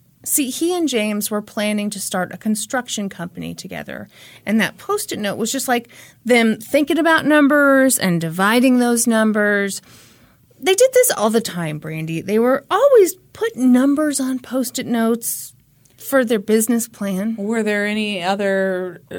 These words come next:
Speaker 2: documents to back up this business plan, or was this just a singular Post-it note type of plan.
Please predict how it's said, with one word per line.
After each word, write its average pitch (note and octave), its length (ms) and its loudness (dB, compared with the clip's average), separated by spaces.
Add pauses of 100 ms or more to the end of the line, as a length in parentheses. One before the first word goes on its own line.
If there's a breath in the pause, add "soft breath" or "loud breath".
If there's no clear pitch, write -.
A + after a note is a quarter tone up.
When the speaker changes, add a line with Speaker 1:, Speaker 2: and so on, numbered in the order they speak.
Speaker 2:
documents G#3 580 -2
to G3+ 80 -8
back F#3 260 0
up C4 200 0
this C4 140 -4
business B3+ 440 -4
plan, A#3+ 440 -4
or E3+ 60 -6
was G#3 220 -10
this G#3 160 -6
just F#3+ 200 -12
a E3+ 60 -8
singular A3+ 1200 0 (880 soft breath)
Post-it G#3 540 -2
note F3 380 -2
type F3+ 220 -4
of E3 100 -12
plan. F#3 480 -8